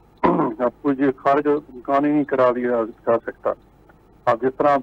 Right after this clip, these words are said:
देख रहे हैं कि जी, आप पुलिस की बजाय रेंजर्स को इस्तेमाल किया गया है।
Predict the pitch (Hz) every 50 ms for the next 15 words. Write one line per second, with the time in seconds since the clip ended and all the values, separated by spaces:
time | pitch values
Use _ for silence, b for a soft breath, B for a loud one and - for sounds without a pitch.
0 | - 143 147 143 - 147 147 143 143 131 - 131 131 139 135 127 - _ _ -
1 | _ _ _ _ _ _ _ _ _ _ - - 127 123 123 - - 131 127 -
2 | - 135 127 143 147 143 - - 143 127 135 131 131 131 131 127 131 135 117 113
3 | - - 117 - 120 123 135 143 139 - - 139 127 - - 123 117 120 127 123
4 | - _ - - 131 131 - 127 117 110 101